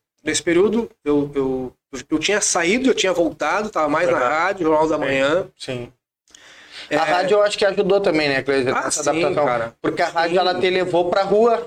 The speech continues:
Speaker 1: Sim,
Speaker 3: primeiro.
Speaker 1: sim,
Speaker 3: Como um
Speaker 1: sim.
Speaker 3: teste de um veículo que
Speaker 1: Sim.
Speaker 3: já era tradicional, né?
Speaker 1: Total.
Speaker 3: Então, é, a rádio, ela se assemelha muito ao nosso trabalho, né? É,
Speaker 1: Total.
Speaker 3: a única coisa que
Speaker 1: Total.
Speaker 3: muda é o veículo de entrega. Porque em vez de
Speaker 1: Total.
Speaker 3: entregar num rádio, hoje a gente entrega no celular, né?
Speaker 1: Total.
Speaker 3: É, mas eu acho que ela ajudou nesse processo também, né, Cleiser?
Speaker 1: Total.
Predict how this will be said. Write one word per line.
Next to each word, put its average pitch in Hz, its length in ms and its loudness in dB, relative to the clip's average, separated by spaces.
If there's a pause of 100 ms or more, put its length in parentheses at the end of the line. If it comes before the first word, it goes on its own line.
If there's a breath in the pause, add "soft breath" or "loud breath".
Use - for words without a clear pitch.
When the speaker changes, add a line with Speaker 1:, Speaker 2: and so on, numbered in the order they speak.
Speaker 1:
Sim, - 120 -2
Speaker 3:
primeiro. 247 580 0
Speaker 1:
sim, 147 440 0
Speaker 3:
Como 202 300 2
um 233 80 2
Speaker 1:
sim. 135 120 2
Speaker 3:
teste 220 400 0
de 214 100 2
um 233 140 4
veículo 220 520 4
que 247 180 0
Speaker 1:
Sim. 240 60 2
Speaker 3:
já 254 160 2
era 233 260 2
tradicional, 170 720 0
né? 123 120 0
Speaker 1:
Total. 156 500 0
Speaker 3:
Então, 175 460 2 (180)
é, 156 240 0 (120)
a 160 140 0
rádio, 160 360 -2
ela 233 120 2
se 226 120 -2
assemelha 233 480 2
muito 208 280 2
ao 147 80 2
nosso 131 280 0
trabalho, 120 440 0
né? 123 320 -2
É, 135 180 0
Speaker 1:
Total. 139 340 0
Speaker 3:
a 143 60 2
única 185 360 2
coisa 196 220 0
que - 40 -8
Speaker 1:
Total. 196 160 0
Speaker 3:
muda 202 160 2
é - 20 4
o 233 60 2
veículo 262 360 2
de - 80 2
entrega. 240 500 2
Porque - 300 -4
em 151 40 2
vez 156 140 2
de 160 80 0
Speaker 1:
Total. 170 140 -2
Speaker 3:
entregar 175 340 0
num 185 180 2
rádio, 190 400 2
hoje 196 180 2
a 202 40 0
gente 214 220 0
entrega 214 340 2
no 220 80 4
celular, 220 500 2
né? 120 140 -2
Speaker 1:
Total. 151 460 0
Speaker 3:
É, 131 180 0
mas 147 220 0
eu 160 80 2
acho 160 160 0
que - 60 -2
ela 175 140 2
ajudou 190 400 2
nesse 185 240 -2
processo 143 500 -2
também, 123 420 0
né, 113 160 -2
Cleiser? 175 200 0
Speaker 1:
Total. 170 400 0